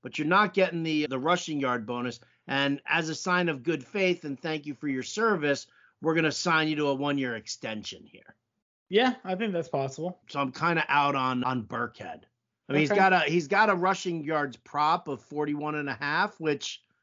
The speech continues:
Speaker 1: I'll take the over on that one for sure. Forty-one and a half seems a little on the low side, but, I mean, he could very well just be game float out of this one too.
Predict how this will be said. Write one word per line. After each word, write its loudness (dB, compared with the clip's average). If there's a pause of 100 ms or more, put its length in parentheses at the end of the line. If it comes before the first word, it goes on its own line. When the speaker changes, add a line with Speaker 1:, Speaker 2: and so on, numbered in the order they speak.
(420)
Speaker 1:
I'll 2
take 0
the -8
over 2
on 4
that 2
one 0
for -6
sure. -2
Forty-one 2
and 2
a 2
half 2
seems -2
a -2
little 0
on 2
the 2
low 2
side, 0
but, 0
I 0
mean, -2
he 0
could 0
very 2
well 2
just -8
be -6
game -4
float -2
out 2
of -4
this -4
one -2
too. -6